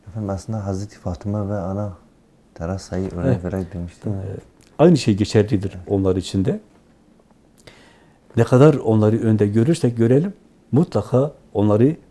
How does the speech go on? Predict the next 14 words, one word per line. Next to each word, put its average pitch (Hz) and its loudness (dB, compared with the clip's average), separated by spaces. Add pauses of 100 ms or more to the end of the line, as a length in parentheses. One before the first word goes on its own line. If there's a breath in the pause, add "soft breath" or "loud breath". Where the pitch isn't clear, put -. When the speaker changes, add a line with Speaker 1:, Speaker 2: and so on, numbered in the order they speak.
Speaker 2:
bir 143 6
erkeğin 110 0
arkasında 127 -2
görmek 117 2
zorundayız. 82 -4 (240)
Bunu 131 6
böyle 160 4
anlamak 110 2
zorundayız. 85 -2 (480 soft breath)
Mesela 127 4 (1000)
en 123 4
yüksek 127 2
makamdaki 117 2
veli 110 4